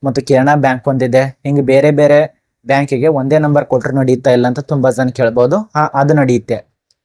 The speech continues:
ಅದು ಯಾವುದೇ ರೀತಿಯಾಗಿ ತೊಂದರೆ ಇಲ್ಲ, ಅದಂತೂ ನಡೆದೇ ನಡೆಯುತ್ತೆ. ಆ, ಅಲ್ಲಿ ಯಾವುದೇ ರೀತಿಯ ರೂಲ್ಸ್ ಇಲ್ಲ. ಆರ್ ಬಿ ಐಗೆ ಸಂಬಂಧಪಟ್ಟಂತೆ ಒಂದು ನಂಬರ್ ಇದ್ದಿದ್ದು ಸೇಮ್ ಬ್ಯಾಂಕಿಗೆ, ಈಗ ಕೆನರಾ ಬ್ಯಾಂಕ್‌ನಲ್ಲಿ ನಿಮ್ದು ಅಕೌಂಟ್ ಇದೆ, ಮತ್ತು ಅದೇ ಜಾಗದಲ್ಲಿ ನಿಮ್ಮ ತಂದೆ ತಾಯಿದು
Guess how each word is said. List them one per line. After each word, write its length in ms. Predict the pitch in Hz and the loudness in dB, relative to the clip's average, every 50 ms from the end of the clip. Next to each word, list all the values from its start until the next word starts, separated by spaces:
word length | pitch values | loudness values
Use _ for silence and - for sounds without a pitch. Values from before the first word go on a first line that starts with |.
| _ _ | _ _
ಅದು 120 | - 127 127 | -4 -2 0
ಯಾವುದೇ 240 | 120 127 131 143 123 | 0 2 2 0 0
ರೀತಿಯಾಗಿ 380 | 135 127 - 135 127 131 120 | 0 0 -2 -2 -2 -2 -2
ತೊಂದರೆ 340 | - 127 117 123 131 131 127 | -2 -4 -2 0 2 2 2
ಇಲ್ಲ, 140 | 127 127 151 190 233 - _ _ _ _ _ _ - | 2 2 0 -2 -4 -8 _ _ _ _ _ _ -2
ಅದಂತೂ 360 | 127 139 139 147 139 - 147 | -2 0 0 0 0 -2 -4
ನಡೆದೇ 380 | 151 143 123 117 123 127 139 139 | -4 -4 -4 -2 0 0 0 2
ನಡೆಯುತ್ತೆ. 720 | 135 123 123 123 123 117 127 156 190 220 - - - _ _ _ _ _ | 2 2 2 2 2 2 0 -2 -2 -2 -6 -12 -20 _ _ _ _ _
ಆ, 180 | 135 135 135 131 | -4 -2 -2 -2
ಅಲ್ಲಿ 280 | - - - 135 131 151 | -4 -6 -4 -2 0 0
ಯಾವುದೇ 220 | 127 123 123 135 | 2 2 2 0
ರೀತಿಯ 220 | 131 123 - 139 | -2 -2 -2 0
ರೂಲ್ಸ್ 280 | 120 123 123 120 120 - | 0 2 0 0 -2 -2
ಇಲ್ಲ. 140 | 120 123 131 | -2 0 2
ಆರ್ 240 | 143 131 107 123 123 | 2 2 0 0 -2
ಬಿ 100 | 117 117 | -2 -4
ಐಗೆ 80 | 113 | -6
ಸಂಬಂಧಪಟ್ಟಂತೆ 840 | 113 - 120 117 117 113 - 120 104 - 117 117 117 165 208 - - - - - _ _ _ _ - | -6 -8 -8 -8 -8 -6 -6 -8 -6 -4 -6 -4 -2 -4 -4 -4 -8 -16 -20 -20 _ _ _ _ -2
ಒಂದು 260 | 135 143 156 156 160 | 2 2 4 4 2
ನಂಬರ್ 320 | 147 139 139 131 135 127 | 2 0 0 0 0 0
ಇದ್ದಿದ್ದು 500 | 127 113 120 123 120 151 196 233 - _ _ _ _ _ _ | 0 -2 -2 -2 -2 -2 -2 -4 -6 _ _ _ _ _ _
ಸೇಮ್ 400 | - - - - 156 160 160 147 | -16 -8 -2 0 2 2 2 2
ಬ್ಯಾಂಕಿಗೆ, 500 | 135 135 127 127 - 139 131 120 139 151 160 - | 2 2 0 0 -2 -4 -2 0 0 0 0 0
ಈಗ 160 | 143 135 117 131 135 135 135 139 131 - - _ _ _ | -4 -2 0 2 2 2 2 0 -4 -8 -16 _ _ _
ಕೆನರಾ 300 | - 139 135 139 147 151 | -2 0 2 2 2 2
ಬ್ಯಾಂಕ್‌ನಲ್ಲಿ 540 | 151 139 139 135 131 123 131 139 127 139 175 196 214 - _ _ _ _ _ _ | 2 2 0 0 -2 -4 -4 -4 -2 -2 -4 -4 -6 -12 _ _ _ _ _ _
ನಿಮ್ದು 260 | 135 151 156 147 131 127 | -2 0 0 2 2 0
ಅಕೌಂಟ್ 320 | 120 - 143 135 123 127 | 0 0 0 0 0 0
ಇದೆ, 340 | 123 110 117 101 - _ _ _ _ _ _ _ _ _ _ _ - | 0 0 0 -2 -4 _ _ _ _ _ _ _ _ _ _ _ -4
ಮತ್ತು 180 | - 196 - 135 | -4 0 0 2
ಅದೇ 220 | 123 143 160 160 | 2 4 4 2
ಜಾಗದಲ್ಲಿ 500 | 131 147 135 120 139 127 135 127 135 156 | 2 2 -2 -2 -2 -2 -2 0 0 -2
ನಿಮ್ಮ 420 | - 110 - - 139 143 143 147 151 | -4 -6 -8 -8 -6 -6 -4 -4 -6
ತಂದೆ 380 | - - 139 143 147 147 147 | -4 -4 -2 0 0 0 0
ತಾಯಿದು 580 | 131 143 131 131 135 131 127 165 185 - - | 2 2 2 2 2 2 0 0 -2 -2 -4